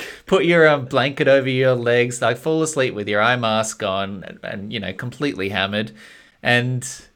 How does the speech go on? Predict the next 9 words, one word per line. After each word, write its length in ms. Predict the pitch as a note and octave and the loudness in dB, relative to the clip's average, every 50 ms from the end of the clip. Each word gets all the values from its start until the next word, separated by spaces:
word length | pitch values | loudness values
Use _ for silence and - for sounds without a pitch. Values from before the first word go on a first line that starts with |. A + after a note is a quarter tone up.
| - - | -20 -10
yeah, 200 | - - G3 F3+ | -2 2 2 2
just 260 | - - A#2+ A#2 - - | 2 2 -2 -4 0 2
be 140 | D#3 C#3+ | 4 4
ready 260 | C#3 C#3+ D3 D3 D#3 D#3 | 6 6 6 6 6 6
to 100 | D3+ D3+ | 6 6
help 200 | D3+ D#3 D#3 D#3 | 8 6 6 4
in 80 | F3 E3 | 4 2
an 100 | E3+ F3 | 4 4
emergency." 840 | F3+ F3+ F#3+ A3 A#3 A3 A3+ F#3 E3+ - - D#3+ D#3 D#3+ E3 E3+ | 4 4 4 4 4 4 2 -2 -6 -6 -4 -4 -4 -4 -6 -8